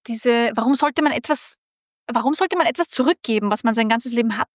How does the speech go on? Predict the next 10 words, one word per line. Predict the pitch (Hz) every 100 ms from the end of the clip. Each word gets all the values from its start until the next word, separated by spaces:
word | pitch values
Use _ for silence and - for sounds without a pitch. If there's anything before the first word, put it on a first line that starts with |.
| -
Also | 208 226
warum | 240
sollte | 269 269 254
man | 254
sich | 240 233 -
etwas, | - 240 233 -
von | - 240
etwas | 240 233
entledigen | 247 208 220 311 233 196 196
müssen? | 202 - -